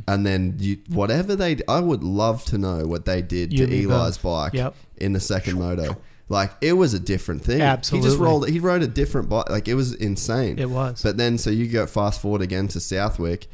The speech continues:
Speaker 1: and
Speaker 2: Mm-hmm.
Speaker 1: Coop had a great moto,
Speaker 2: Mm-hmm.
Speaker 1: a g-, a great couple of motos. Zach had awesome,
Speaker 2: Phenomenal moto.
Speaker 1: like,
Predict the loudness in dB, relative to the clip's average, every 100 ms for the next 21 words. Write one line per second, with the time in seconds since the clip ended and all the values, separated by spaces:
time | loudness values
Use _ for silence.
0 | -12 -4 0 0 0 0 0 2 0 0
1 | 0 0 0 -2 0 0 -2 -6 -6 -2
2 | -4 -4 -4 -2 -2 0 -2 0 0 2
3 | 2 0 0 -4 0 0 -2 -6 -2 0
4 | 0 -2 -2 0 0 0 2 2 0 -2
5 | -4 -6 -4 -2 -2 -2